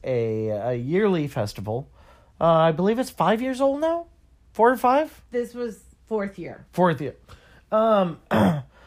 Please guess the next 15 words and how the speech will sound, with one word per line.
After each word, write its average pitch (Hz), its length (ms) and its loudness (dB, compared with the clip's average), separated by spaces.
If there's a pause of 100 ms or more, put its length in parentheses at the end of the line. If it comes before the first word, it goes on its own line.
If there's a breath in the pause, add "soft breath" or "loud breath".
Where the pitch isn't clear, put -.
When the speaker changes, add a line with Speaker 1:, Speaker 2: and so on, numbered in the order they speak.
(120)
Speaker 1:
it's 160 140 -4
at 226 140 4
the 262 80 -2
Del 233 180 2
Mar 226 160 2
Fairgrounds, 147 800 -2 (460 soft breath)
which 262 580 -4 (440 soft breath)
seems 247 800 -4 (100)
on 160 240 0
surface 120 500 -4
level 127 300 -4
like 160 220 -6
a 170 40 -4
grand 127 460 -4
idea. 113 520 -4